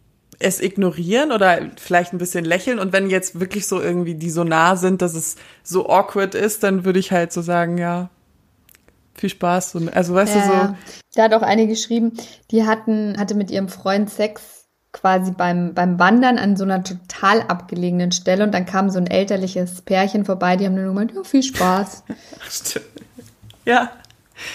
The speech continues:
Speaker 1: Ich glaub, so würde ich auch reagieren, weil es mir ja theoretisch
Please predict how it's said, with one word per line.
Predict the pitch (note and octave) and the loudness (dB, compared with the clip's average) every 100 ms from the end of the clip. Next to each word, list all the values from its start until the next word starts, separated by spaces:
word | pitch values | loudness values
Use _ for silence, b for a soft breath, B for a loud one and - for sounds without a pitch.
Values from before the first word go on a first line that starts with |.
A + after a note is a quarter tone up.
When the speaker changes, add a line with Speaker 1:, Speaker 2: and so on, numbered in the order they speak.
| B B B - | B B B 0
Speaker 1:
Ich | G3+ | 2
glaub, | B3+ B3 | 2 2
so | B3+ | 2
würde | A3+ G3+ | 0 -2
ich | - | -2
auch | A3 | -2
reagieren, | A#3 G3 G#3 | -2 0 0
weil | G3 | 0
es | G3 | 0
mir | G#3+ G#3 | 0 0
ja | G3 | 0
theoretisch | F3+ - G3 F3+ G3 G3 F#3+ | -2 -2 -2 0 -2 -2 -6